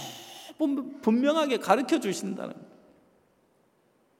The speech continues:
자기는 정말 잘하는 게 없는데 교수님들이 너무 자기를 잘 봐주시고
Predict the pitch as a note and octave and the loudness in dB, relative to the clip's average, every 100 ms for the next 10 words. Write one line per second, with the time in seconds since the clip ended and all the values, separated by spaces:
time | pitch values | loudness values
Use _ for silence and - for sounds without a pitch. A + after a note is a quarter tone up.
0 | _ _ _ - - - - - B3 E4 | _ _ _ -20 -20 -18 0 10 12 12
1 | A#4 C#4+ A3+ B3 D4 F4 C4 A3 C4+ D4 | 12 12 12 12 12 12 12 12 12 12
2 | D4 A#3+ B3+ C4+ A#3+ G#3 A#3+ D#4 C#4 B3+ | 12 12 12 10 12 12 12 10 8 8
3 | A3 G#3 D3+ E3+ B3+ E4 F#4+ G#4 D4+ A#3+ | 8 8 8 12 12 12 12 12 12 12
4 | B3+ B3 F3 F3 F#3+ F3+ F#3+ F#3+ G#3+ F#3+ | 12 10 10 10 10 8 4 0 -2 -2
5 | D3 - | -2 -6